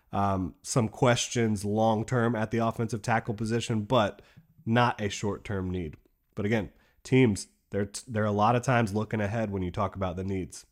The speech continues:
So I would not be surprised if offensive tackle comes off the board at some point for the Jaguars either. Uh, when you look at the deepest positions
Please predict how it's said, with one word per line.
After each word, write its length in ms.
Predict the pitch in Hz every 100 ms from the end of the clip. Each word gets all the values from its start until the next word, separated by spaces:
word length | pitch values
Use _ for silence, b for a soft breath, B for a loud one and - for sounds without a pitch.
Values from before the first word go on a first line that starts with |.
| _ _
So 100 | -
I 40 | 101
would 160 | 104
not 180 | 104 104
be 80 | 104
surprised 400 | 101 110 101 92
if 80 | 92
offensive 480 | 95 - 90 95
tackle 340 | - 101 98 95
comes 260 | 104 98
off 180 | 92 95
the 80 | 104
board 260 | 95 92 92
at 80 |
some 180 | - 95
point 220 | - 87
for 100 | -
the 80 | 95
Jaguars 520 | 87 92 92 92 87
either. 320 | 95 95 90 - b b b b b b
Uh, 160 | - 107
when 180 | 117 131
you 120 | 135
look 220 | 151 202
at 160 | 214 131
the 100 | 139
deepest 640 | 104 127 131 139 120 -
positions 580 | 120 104 104 - 98